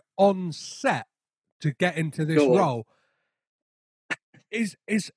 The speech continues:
Speaker 1: is fantastic. I'll, like, I'll pre-, I'll pl-, I'll play a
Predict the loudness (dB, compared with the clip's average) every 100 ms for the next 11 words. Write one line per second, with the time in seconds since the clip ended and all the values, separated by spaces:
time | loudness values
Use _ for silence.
0 | -8 -8 -8 _ 0 2 -2 -6 -8 -8
1 | -10 -10 -6 -6 -4 -2 0 -2 -8 _
2 | _ _ _ _ _ _ _ _ _ _
3 | _ _ _ -2 -2 0 2 4 4 2
4 | 0 0 0 -2 -2